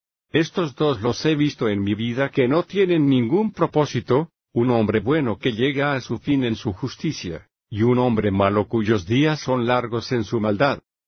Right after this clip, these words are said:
No seas demasiado justo y no sé demasiado sabio. ¿Por qué dejar que la destrucción venga sobre ti? No seas malvado, y no seas necio. ¿Por qué llegar a su fin antes de tiempo?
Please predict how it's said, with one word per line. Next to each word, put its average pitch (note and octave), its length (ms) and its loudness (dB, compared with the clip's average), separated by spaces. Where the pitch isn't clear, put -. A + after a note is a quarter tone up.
No C3 240 2
seas C3 380 0
demasiado B2 580 0
justo A#2+ 460 -2
y G#2 120 0
no G#2+ 180 -2
sé A2 180 0
demasiado A2 720 0
sabio. G2+ 480 -2
¿Por A2+ 240 -2
qué C#3+ 140 2
dejar B2+ 420 0
que A2 120 -2
la G2+ 100 -2
destrucción G#2 720 -2
venga A2 380 -2
sobre A2+ 400 -2
ti? F#2 320 -6
No A2 260 -2
seas A2 360 -2
malvado, G#2+ 600 -2
y B2 140 0
no C3+ 200 0
seas C#3+ 380 -2
necio. C#3 520 -2
¿Por A2+ 260 -2
qué B2 180 0
llegar G#2+ 340 -2
a G#2+ 80 0
su - 160 -6
fin A#2+ 260 -2
antes A2+ 300 0
de G#2+ 120 -2
tiempo? A2 520 -4